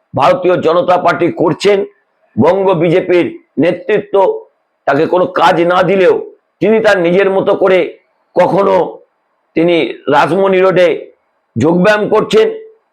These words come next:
কখনো হাঁটতে যাচ্ছেন, বিভিন্ন আরএসএস এর প্রোগ্রামে যাচ্ছেন।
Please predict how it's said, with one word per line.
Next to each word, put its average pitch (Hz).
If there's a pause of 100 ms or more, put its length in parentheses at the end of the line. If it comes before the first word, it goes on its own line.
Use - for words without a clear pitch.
কখনো 165
হাঁটতে 156
যাচ্ছেন, 202 (360)
বিভিন্ন 202
আরএসএস 185
এর 185
প্রোগ্রামে 185
যাচ্ছেন। 170